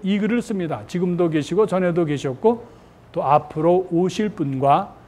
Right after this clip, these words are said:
그분의 어제 앞에 계신 일곱 영에게서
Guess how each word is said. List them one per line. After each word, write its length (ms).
그분의 320
어제 280
앞에 260
계신 380
일곱 680
영에게서 840